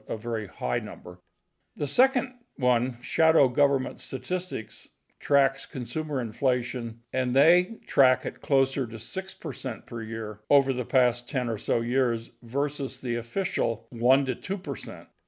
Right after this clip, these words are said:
The Shadow Government Statistics Index attempts to keep a constant market basket of goods and services and includes, as much as they can, substitutions.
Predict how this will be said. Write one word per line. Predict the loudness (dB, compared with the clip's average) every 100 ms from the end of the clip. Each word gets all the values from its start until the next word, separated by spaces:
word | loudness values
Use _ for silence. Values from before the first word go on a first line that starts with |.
| _ _
The | -6
Shadow | -4 4 6 8 6
Government | 8 6 6 -4 -8
Statistics | -10 -8 -4 -6 -6 -6 -4
Index | -2 0 0 -2 -10
attempts | -8 -2 -2 -2 -8
to | -10
keep | -6 -6
a | -6
constant | -6 -2 -2 -2 -8 -8
market | 0 2 2 -2 -2
basket | 0 0 -2 -8 -10 -6
of | -6 -2
goods | -2 -2 -4
and | -10 -8
services | -4 -4 -6 -14 -14 -16 -6
and | 2 4 4 2 -2
includes, | -4 -4 -2 0 0 -4 -14 _ _ _ _ -4
as | -4 0
much | -2 -2
as | -8
they | -6 -8
can, | -4 -4 -2 -4
substitutions. | -2 -4 -4 -12 -6 -4 -4 -8 -12 -20